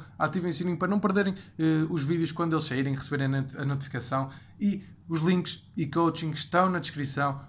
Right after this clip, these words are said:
Qualquer coisa que vocês queiram aderir ao coach ou qualquer dúvida que vocês tenham em relação ao fifa, podem mandar mensagem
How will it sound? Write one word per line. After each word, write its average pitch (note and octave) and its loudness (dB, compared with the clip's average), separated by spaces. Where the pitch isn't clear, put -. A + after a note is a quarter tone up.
Qualquer D#3+ 2
coisa D#3 0
que D3+ -8
vocês D#3 -2
queiram D#3 0
aderir C#3+ 0
ao D3+ 2
coach D3 -4
ou C3+ -6
qualquer D3 -2
dúvida C#3 -4
que - -16
vocês C#3+ -6
tenham D3 -2
em C#3+ -2
relação C#3 0
ao D3 -2
fifa, D3+ -4
podem G#3 4
mandar F3+ 4
mensagem D#3 2